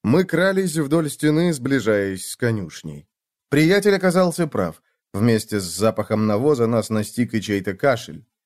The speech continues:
Рут оттопырил указательный и средний палец, ткнул себе в нижнее веко и указал на полумрак у конюшни. Я и не сразу сообразил, что это означает «гляди в оба».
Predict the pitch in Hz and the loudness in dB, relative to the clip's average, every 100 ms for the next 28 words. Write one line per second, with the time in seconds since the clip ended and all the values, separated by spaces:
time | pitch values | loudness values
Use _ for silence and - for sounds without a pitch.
0 | _ _ _ - 95 104 101 98 95 - | _ _ _ -4 -2 -2 0 -4 -4 -6
1 | 98 117 104 104 98 101 110 107 104 98 | -4 -2 0 0 -2 0 -2 0 -4 -4
2 | 95 104 98 98 98 123 113 95 - - | -4 -4 -4 -4 -2 -2 0 -4 -10 -6
3 | 170 214 202 190 170 160 180 160 160 151 | 0 2 2 0 -2 0 0 0 2 2
4 | 151 185 170 147 143 139 131 165 147 135 | 2 0 0 2 2 0 0 0 2 0
5 | 143 135 123 123 120 - 113 110 104 90 | 0 0 2 0 0 -6 -2 0 -2 -4
6 | - 80 78 _ _ _ _ 82 87 107 | -6 -12 -12 _ _ _ _ -6 -2 0
7 | 117 104 101 120 113 113 110 110 104 151 | 0 0 -4 -2 -2 0 2 2 0 -2
8 | 151 113 101 98 95 92 98 92 110 101 | -4 -6 -4 -4 -2 -4 -4 -4 -2 -2
9 | 90 90 95 104 101 107 101 143 107 80 | -4 -10 -4 -4 -2 -4 -4 -4 -4 -8
10 | 80 | -16